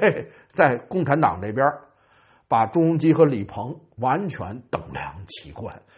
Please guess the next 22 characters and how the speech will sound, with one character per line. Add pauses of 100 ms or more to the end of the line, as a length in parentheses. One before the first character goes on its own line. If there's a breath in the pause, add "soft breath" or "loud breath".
享
受
同
等
待
遇
啊，
就
出
现
了
这
么
个
情
况。 (1200 soft breath)
哎，
来
吧，
那
说
说，